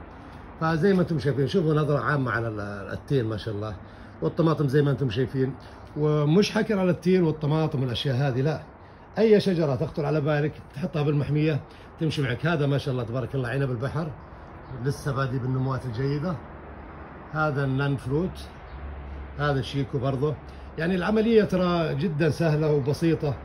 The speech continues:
وم-، يعني ما فيها إزعاج ولا فيها تعب، الله يسعدكم. أنا والله ما ودي أطول، ودي شرح يطول، لكنه أعرف إنه بعضكم ملولين مثلي،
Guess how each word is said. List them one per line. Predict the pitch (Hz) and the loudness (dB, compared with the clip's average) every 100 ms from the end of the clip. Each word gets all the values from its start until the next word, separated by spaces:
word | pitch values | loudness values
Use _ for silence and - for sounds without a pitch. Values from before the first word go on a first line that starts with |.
| - - - 147 | -12 -14 -10 -6
وم-، | 139 156 131 | -2 -2 -4
يعني | 117 123 | -4 -2
ما | 139 202 | 0 2
فيها | 214 233 202 | 6 8 8
إزعاج | 151 156 156 - - - - - - | 4 4 2 0 -8 -16 -18 -16 -2
ولا | 175 226 | 2 4
فيها | 180 214 | 4 4
تعب، | 202 208 185 156 | 4 2 2 2
الله | 147 143 | 2 2
يسعدكم. | 135 135 120 110 - - - | 0 -4 -4 -6 -6 -10 -2
أنا | 185 | 2
والله | 190 190 | 4 4
ما | 170 202 | 4 2
ودي | 180 165 | 2 2
أطول، | 160 165 160 156 | 4 4 4 4
ودي | 160 | 2
شرح | 156 175 120 | 2 0 0
يطول، | 147 190 190 202 - - - - - | 4 8 8 6 -8 -18 -18 -16 -2
لكنه | 151 175 185 185 175 165 143 143 127 - - 170 | 2 6 8 8 8 6 2 -4 -8 -10 -10 -2
أعرف | 170 170 143 | 2 2 2
إنه | 151 131 | 2 2
بعضكم | 127 147 123 147 139 127 | 0 0 0 0 0 0
ملولين | 135 147 147 160 131 | 2 4 4 4 4
مثلي، | 151 127 135 | 0 0 -2